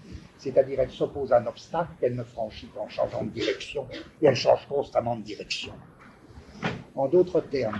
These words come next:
Beringer, dans le gothique, à mon avis, si vous relisez, il y a deux Beringer traduits en français, l'un qui s'appelle, euh, Abstraction et Einfühlung,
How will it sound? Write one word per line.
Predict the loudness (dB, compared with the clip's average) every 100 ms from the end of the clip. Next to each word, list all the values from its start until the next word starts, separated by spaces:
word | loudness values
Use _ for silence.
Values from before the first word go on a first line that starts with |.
| 8
Beringer, | 8 8 0 -4 -12 -6 8
dans | 8
le | 8
gothique, | 6 4 4 -8 -12 -16 -20 -20 -20 -20 -20 -20 -2
à | 0
mon | 0 2
avis, | 2 2 -6
si | -8 -6
vous | -2 0 0 2
relisez, | 4 4 2 -2 0 4 2 2
il | 0
y | 0
a |
deux | 4 6 6
Beringer | 4 2 2 2 2
traduits | 0 -2 -2 -4
en | -4
français, | -4 -12 -10 -4 -4 -4 -12 -18 -20 -20 -20 -2
l'un | 8 10 10 6 -6
qui | -4 8
s'appelle, | 8 8 6 4 -4 4
euh, | 6 6 4 -4 2
Abstraction | 2 2 0 0 2 4 6 4 0
et | -2 -2 -6 4
Einfühlung, | 6 6 2 -4 2 4 4 8